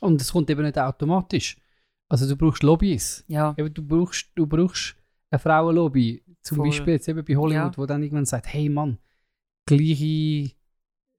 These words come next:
Speaker 1: Bezahlung für alle. Auch wenn das, ich meine, eben, ich will jetzt nicht sagen, dass jetzt das die Oberfeministinnen sind, weil ich meine, es, die, die leben auf einem anderen Planet, es ist ein anderer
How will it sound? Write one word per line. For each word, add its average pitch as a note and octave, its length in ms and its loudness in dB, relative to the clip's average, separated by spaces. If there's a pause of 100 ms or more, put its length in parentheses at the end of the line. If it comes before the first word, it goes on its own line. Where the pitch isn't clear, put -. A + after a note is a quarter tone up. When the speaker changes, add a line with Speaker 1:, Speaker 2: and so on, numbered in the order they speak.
(220)
Speaker 1:
Bezahlung E3 440 4
für D#3 220 -4
alle. E3+ 360 0
Auch C#3+ 120 -4
wenn E3 80 2
das, - 220 -4
ich - 120 -20 (400)
meine, D#3+ 160 -4
eben, D#3+ 140 0
ich B2 160 -2
will D3 180 -4
jetzt - 160 -6
nicht D#3+ 140 0
sagen, D#3 240 -2
dass D3 160 -8
jetzt - 160 -18
das - 100 -6
die - 80 -8
Oberfeministinnen D#3 960 -2
sind, C3+ 340 2
weil B2+ 220 -6
ich - 140 -18
meine, B2+ 240 -6
es, B2 120 -12 (400)
die, C3+ 160 -2
die C#3 120 -4
leben C#3 280 -2
auf C#3 120 -10
einem C3+ 120 -6
anderen D3+ 300 -6
Planet, C3+ 480 -2
es - 100 -14
ist - 80 -20
ein A#2+ 60 -18
anderer C#3+ 480 -6